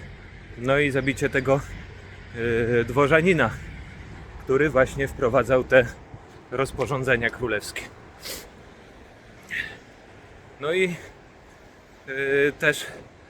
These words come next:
autor natchniony, e, odwołuje się tutaj do wydarzenia z Księgi Liczb, kiedy to właśnie Pinchas, e, no, w podobny sposób zabił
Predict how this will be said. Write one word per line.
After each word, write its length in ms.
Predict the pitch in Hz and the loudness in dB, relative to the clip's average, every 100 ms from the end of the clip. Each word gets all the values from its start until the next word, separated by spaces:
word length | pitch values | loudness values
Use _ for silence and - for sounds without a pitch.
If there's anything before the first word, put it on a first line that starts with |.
| - 143 | -16 -8
autor 340 | 143 139 135 | -2 0 0
natchniony, 540 | 135 - 139 143 143 135 - - - - - - - - 123 120 120 120 | -2 -2 -4 0 0 -2 -8 -20 -20 -20 -20 -20 -20 -16 -8 -6 -2 0
e, 80 | 135 | 0
odwołuje 520 | 151 127 139 147 143 | 0 2 4 6 4
się 140 | 131 139 | 2 -4
tutaj 300 | 139 147 127 | -2 0 4
do 100 | 131 | 4
wydarzenia 560 | 127 123 127 131 127 110 - - - - | 4 4 4 2 0 -2 -14 -18 -18 -16
z 120 | - | -14
Księgi 400 | - 139 131 127 | 2 2 4 4
Liczb, 280 | 123 160 - - - - - - - | 4 0 -4 -16 -18 -20 -20 -20 -8
kiedy 240 | - 127 135 | 0 2 2
to 140 | 139 | 2
właśnie 400 | 123 113 127 131 - - - - - - - - | 2 0 0 -4 -4 -14 -18 -20 -20 -20 -20 -2
Pinchas, 580 | 165 135 - 139 - - - - - - - - - - | 0 0 2 2 2 -8 -18 -18 -20 -20 -20 -20 -20 -14
e, 40 | 110 117 117 113 113 117 120 107 - - - - - - - - - - - - | -6 -2 0 2 2 2 0 -4 -12 -16 -18 -20 -20 -20 -20 -20 -20 -20 -20 -2
no, 200 | 185 226 | -2 -2
w 80 | - | 0
podobny 400 | 180 180 175 135 | 4 4 4 0
sposób 460 | - 139 - 147 | 2 0 0 -2
zabił 360 | 123 139 131 | 4 4 4